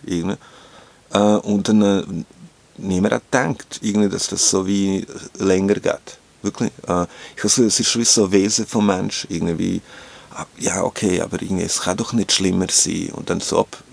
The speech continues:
äh, sie im, i-, nächsten Tag noch schlimmer, irgendwie. So, ja, aber es kann nicht schlimmer werden wie das, irgendwie. Also jetzt so konkret, äh, etwa die Hälfte von meiner, äh, sagen wir, äh,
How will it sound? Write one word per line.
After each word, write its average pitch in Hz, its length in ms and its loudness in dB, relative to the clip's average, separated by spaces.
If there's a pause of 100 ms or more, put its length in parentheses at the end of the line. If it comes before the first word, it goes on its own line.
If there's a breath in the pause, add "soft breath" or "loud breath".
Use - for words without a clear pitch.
(120)
äh, 85 360 4 (360 loud breath)
sie - 180 2
im, 90 180 2
i-, - 300 -6 (160)
nächsten 98 300 0
Tag 87 180 -2
noch 98 180 6
schlimmer, 104 460 4
irgendwie. 82 260 -4 (100)
So, - 160 -6
ja, 67 160 -2
aber - 180 -4
es - 180 -4
kann 87 160 -2
nicht 98 180 -2
schlimmer 95 380 0
werden 85 300 0
wie 78 80 -10
das, 92 580 0
irgendwie. 92 380 -4 (580 loud breath)
Also 101 160 2
jetzt - 180 4
so 117 120 2
konkret, - 560 -2
äh, 104 200 2 (380 loud breath)
etwa - 220 0
die - 140 0
Hälfte 143 380 2
von 110 580 6
meiner, 104 360 4
äh, 98 400 0
sagen 98 420 -2
wir, 92 140 -2
äh, 90 260 -2